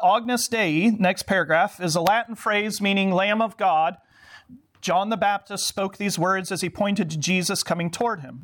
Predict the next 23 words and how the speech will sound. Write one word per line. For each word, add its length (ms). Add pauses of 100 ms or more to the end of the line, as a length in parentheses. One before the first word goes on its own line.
John 200
one 160
twenty-nine. 600 (720)
As 180
Christ 420
comes 300
to 100
us 200
in 80
the 80
Lord's 340
Supper, 500
we 120
recognize 640
him 120
as 120
the 80
Lamb 320
of 160
God 320
sacrificed 720
for 160
us 260